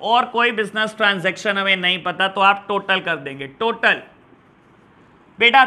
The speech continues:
थर्टी प्लस ट्वेंटी, फिफ्टी, फिफ्टी, सिक्सटी, सिक्स, एटी फ़ाइव, एटी फ़ाइव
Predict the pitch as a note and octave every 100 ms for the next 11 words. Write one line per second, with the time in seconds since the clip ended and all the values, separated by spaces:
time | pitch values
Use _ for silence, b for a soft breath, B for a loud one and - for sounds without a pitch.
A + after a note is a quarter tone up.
0 | B3+ A3+ A3+ - C4 C4 A#3 A#3 A#3+ A3+
1 | A3 G#3+ A#3+ A#3 G3+ - A#3+ A#3+ - G#3+
2 | G#3+ A#3 G#3+ - G#3 - B3 B3 B3 A3+
3 | G3 - G3+ G3+ B3 A#3+ G#3+ G#3+ G#3+ G3
4 | G3 A3+ - G3 G3 G#3